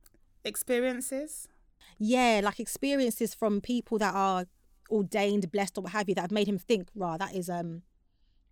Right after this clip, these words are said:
Speaker 2: a bit, you know, that's a kinda, there's something out there, but don't know what it is."
Speaker 1: Inexplic-, inexplicable, is that the word? Yeah.
Speaker 2: Yeah, something,
Speaker 1: Yeah.
Speaker 2: you know what I mean? So I know he's not completely flat and dense in that area, which is what I needed.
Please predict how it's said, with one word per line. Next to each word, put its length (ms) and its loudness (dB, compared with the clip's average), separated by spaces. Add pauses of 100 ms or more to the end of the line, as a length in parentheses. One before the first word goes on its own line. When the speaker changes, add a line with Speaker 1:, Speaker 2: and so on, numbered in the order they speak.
(240)
Speaker 2:
a 60 -4
bit, 280 -4
you 100 -4
know, 200 -6
that's 200 -8
a 40 -6
kinda, 380 -6 (140)
there's 100 0
something 300 4
out 180 0
there, 220 -10 (260)
but 100 -4
don't 120 4
know 40 6
what 120 8
it 80 2
is." 80 6
Speaker 1:
Inexplic-, 320 -2
inexplicable, 540 -2
is 40 -8
that 80 -2
the 60 0
word? 200 -2
Yeah. 240 -2 (320)
Speaker 2:
Yeah, 360 2
something, 400 2
Speaker 1:
Yeah. 40 -2
Speaker 2:
you 60 0
know 80 2
what 60 0
I 40 2
mean? 200 2
So 120 0
I 40 6
know 120 4
he's 280 0
not 100 -2
completely 440 -4
flat 360 -2
and 120 0
dense 280 -6
in 60 -6
that 120 -8
area, 280 -4
which 140 -10
is 80 -6
what 120 -2
I 40 -2
needed. 340 -2